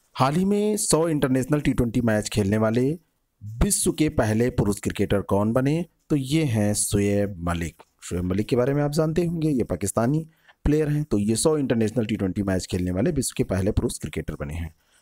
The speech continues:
दो सौ अट्ठाईस नंबर प्रश्न है, हाल ही में किस बल्लेबाज ने अंतर्राष्ट्रीय वनडे क्रिकेट में सबसे तेज एक हजार रन बनाने का विश्व रिकॉर्ड बनाया? तो ये है फखर जमा। फखर जमा ये भी पाकिस्तान के ही खिलाड़ी हैं और इन्होंने एक हजार रन बनाने का विश्व रिकॉर्ड बनाया है वनडे क्रिकेट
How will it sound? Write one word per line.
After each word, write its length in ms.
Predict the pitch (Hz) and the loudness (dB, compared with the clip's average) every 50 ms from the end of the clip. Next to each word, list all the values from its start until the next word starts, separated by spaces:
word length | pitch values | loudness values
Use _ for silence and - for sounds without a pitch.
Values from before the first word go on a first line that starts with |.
| _ - | _ -4
दो 80 | 143 135 | -2 0
सौ 100 | - 175 | 2 0
अट्ठाईस 300 | 160 165 147 160 156 175 | 2 2 0 0 0 0
नंबर 180 | 170 165 170 | 0 0 0
प्रश्न 260 | 170 156 147 - 175 | 0 0 -2 0 0
है, 60 | 185 175 | 0 2
हाल 160 | 143 131 127 | 2 2 2
ही 80 | 135 | 2
में 100 | 135 135 123 | 0 0 0
किस 180 | - 120 117 | 0 -2 0
बल्लेबाज 440 | 120 107 107 107 101 104 104 104 110 | 0 2 2 2 2 2 2 0 0
ने 120 | 139 160 175 | -2 -4 -4
अंतर्राष्ट्रीय 580 | - - - 110 104 101 98 - - 120 120 110 98 104 | -2 -2 -2 0 0 0 0 0 0 -2 -2 0 0 0
वनडे 260 | 110 120 135 165 170 | 0 2 2 0 0
क्रिकेट 340 | - 156 110 - 110 92 107 | -2 -2 -2 -2 -4 -4 -4
में 60 | 101 | -6
सबसे 260 | - - - - 104 | -8 -8 -6 -6 -6
तेज 340 | - - 101 95 98 92 - - - | -6 -4 -2 -2 -2 -4 -6 -4 -2
एक 180 | 123 135 - 110 | -2 -2 0 -2
हजार 240 | 95 95 95 92 90 | -2 0 0 0 0
रन 160 | 92 95 92 | -2 -2 -2
बनाने 300 | 92 90 90 87 90 90 | -2 -4 -4 -4 -6 -4
का 120 | - 98 87 82 - | -4 -4 -4 -4 -6
विश्व 220 | 151 151 - - | -6 -6 -4 -4
रिकॉर्ड 320 | 90 85 - - 82 80 78 | -6 -6 -4 -6 -6 -6 -6
बनाया? 380 | 78 71 67 - - 71 - - _ _ _ _ _ _ _ _ _ _ _ _ - | -8 -8 -10 -10 -12 -12 -14 -16 _ _ _ _ _ _ _ _ _ _ _ _ -6
तो 360 | - 110 104 101 101 101 - - 107 | -2 0 0 0 0 0 -2 -4 -6
ये 220 | 113 131 170 180 160 | -4 0 0 2 2
है 360 | 131 110 101 104 104 104 - _ _ _ - | 2 2 0 0 -2 -4 -8 _ _ _ -4
फखर 500 | - 127 - - - 135 127 123 127 - - _ _ - 80 | -4 -4 -2 0 0 0 0 0 -2 -6 -12 _ _ -16 -8
जमा। 340 | - - 104 95 92 87 78 82 - - | -4 -2 -2 0 -2 -2 -6 -8 -10 -10
फखर 320 | - - - - 135 123 | -10 -8 -2 -2 0 0
जमा 300 | 110 104 101 101 107 110 113 113 - _ _ _ _ _ - | 2 2 2 2 2 0 0 -2 -8 _ _ _ _ _ -2
ये 60 | 107 | 0
भी 100 | 131 151 | 0 2
पाकिस्तान 520 | 147 131 110 - 107 - - 104 107 113 | 2 0 0 -2 -4 -2 0 0 0 0
के 100 | 123 156 | 0 0
ही 100 | 160 175 | 0 0
खिलाड़ी 360 | 156 - 165 139 127 120 123 113 | 0 0 0 0 2 0 0 0
हैं 180 | 107 101 101 - _ _ _ _ _ _ | -2 -4 -4 -8 _ _ _ _ _ _
और 160 | - 101 107 117 | -4 -2 -2 0
इन्होंने 320 | 123 123 117 117 120 - - | 0 0 0 0 0 0 0
एक 220 | 123 131 143 - 127 | 0 -2 0 0 0
हजार 240 | 101 101 98 95 90 | 0 2 2 0 0
रन 160 | 98 127 165 | 0 0 0
बनाने 320 | 143 107 98 95 92 95 | 0 0 0 0 -2 -2
का 120 | 95 - 117 | -2 -2 -2
विश्व 240 | 98 98 - - 90 | -2 -2 -4 -4 -6
रिकॉर्ड 300 | 92 - - 92 101 104 | -6 -4 -2 -2 -2 -2
बनाया 320 | 98 87 87 87 87 92 | -2 -4 -4 -4 -4 -4
है 140 | 104 120 170 | -4 -2 -2
वनडे 260 | 151 107 90 90 92 | -2 -2 -2 -2 -4
क्रिकेट 300 | 87 - - - 87 82 | -6 -8 -8 -8 -8 -10